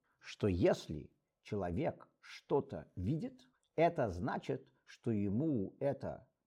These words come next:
подсказывается Богом для какой-то причины. Все, что ты видишь, Бог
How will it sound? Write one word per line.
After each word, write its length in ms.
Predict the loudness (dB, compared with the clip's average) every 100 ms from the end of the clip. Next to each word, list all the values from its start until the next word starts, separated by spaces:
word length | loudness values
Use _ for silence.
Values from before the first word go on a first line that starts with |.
| _ -2
подсказывается 840 | -2 2 4 6 4 2 0 -4
Богом 440 | 0 2 4 2 -2 _ _ _ -6
для 340 | 4 8 8
какой-то 420 | 6 0 0 0
причины. 360 | -2 -4 -6 -12 -10
Все, 240 | 10 12
что 140 | 12 8
ты 200 | 8 8
видишь, 600 | 10 6 6 2 -2 -16 _ _ _
Бог 520 | 2 8 10 10 6